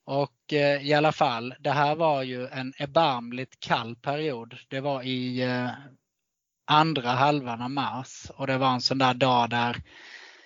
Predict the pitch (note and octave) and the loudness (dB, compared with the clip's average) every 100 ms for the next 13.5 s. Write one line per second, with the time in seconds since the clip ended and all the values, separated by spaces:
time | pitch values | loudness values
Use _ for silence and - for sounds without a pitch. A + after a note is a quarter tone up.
0 | _ _ - - _ _ _ - C3+ C3 | _ _ -12 -12 _ _ _ -2 0 4
1 | D3 D3+ - - A#2+ B2+ - - D3 A2+ | 4 2 0 -4 -4 0 -2 2 2 2
2 | B2 - D3 C#3 A#2+ C3+ C#3 C3+ B2 A2+ | -6 -4 0 0 0 0 0 0 -4 -6
3 | A#2 A#2+ B2 B2 C#3 B2 - C#3 C#3 B2+ | -6 -4 -4 -4 -6 -4 4 6 6 4
4 | A2+ A#2+ A#2 A#2 A#2 A#2 A#2+ - - B2+ | 0 -2 -2 0 2 2 0 -4 -6 -2
5 | A#2+ B2+ C3+ A#2+ B2 B2 B2 B2+ G#2+ _ | 0 4 6 6 4 2 2 0 -2 _
6 | _ _ _ - _ _ _ D3 D3 E3 | _ _ _ -20 _ _ _ 2 4 4
7 | D3 D#3+ E3+ E3 C#3+ D#3+ D#3 A#2 C#3+ D3 | 2 -2 2 2 2 -2 -2 -4 -12 -10
8 | D#3 D3+ D#3+ C3 C3+ D3+ D3+ C3+ C#3+ D#3 | -8 -2 -2 -2 -6 -4 -2 -2 -2 -4
9 | C3 - - C3 C3 C3+ C3+ _ _ - | -4 -10 -8 -6 -6 -6 -10 _ _ -20
10 | - C#3 C#3+ D3 - B2+ - D#3 D3 B2 | -2 0 2 2 0 -4 2 2 2 -2
11 | B2+ - C#3+ B2+ - - - - - F3 | -6 -6 -6 -6 -8 -14 -14 -8 -4 2
12 | F#3+ C#3+ A#2 - - C3 A#2 - C3 A#2+ | 4 4 0 -8 -4 -2 -2 -4 -2 0
13 | - A#2+ B2 A2 | 0 0 -4 -4